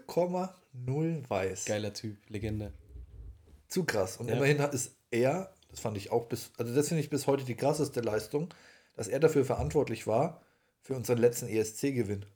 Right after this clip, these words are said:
Speaker 2: Stimmt, ja.
Speaker 1: Wie geisteskrank ist das, mit so einer Spaßshow mit E F D, G D B D, D D S,
Speaker 2: Ja, ja.
Speaker 1: einfach die neue E-S-C-Gewinnerin rauszuholen? Also das ist schon geisteskrank.
Speaker 2: Krasser Typ.
Speaker 1: Wobei der sich bei mir persönlich,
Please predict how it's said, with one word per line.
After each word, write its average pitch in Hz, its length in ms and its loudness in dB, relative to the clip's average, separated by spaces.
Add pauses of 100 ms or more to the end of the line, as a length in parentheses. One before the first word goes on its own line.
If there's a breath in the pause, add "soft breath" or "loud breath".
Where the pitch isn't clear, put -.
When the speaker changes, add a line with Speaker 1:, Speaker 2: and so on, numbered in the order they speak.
(160)
Speaker 2:
Stimmt, 113 340 -4
ja. 107 220 -6 (280)
Speaker 1:
Wie - 120 -12
geisteskrank 120 600 0
ist 151 160 -4
das, 127 100 -4
mit 127 120 2
so 143 120 -4
einer 120 120 2
Spaßshow 123 680 2
mit 120 240 -2 (260)
E 135 140 2
F 131 180 0
D, 131 160 2
G 131 180 0
D 123 160 2
B 120 160 0
D, 120 180 0
D 139 240 2
D 139 100 6
S, 120 320 12
Speaker 2:
Ja, 117 60 4
ja. 120 60 -2 (600 loud breath)
Speaker 1:
einfach 127 300 2
die - 200 -6
neue 123 260 4
E-S-C-Gewinnerin 120 1120 2 (220)
rauszuholen? 113 540 0
Also 104 200 2
das 101 260 0
ist 104 100 0
schon 101 160 -4
geisteskrank. 101 720 -4 (120)
Speaker 2:
Krasser - 380 -14
Typ. - 160 -16
Speaker 1:
Wobei 123 240 6
der 127 160 6
sich 127 280 -2 (640)
bei 113 80 -2
mir 110 180 -2
persönlich, 110 1000 -2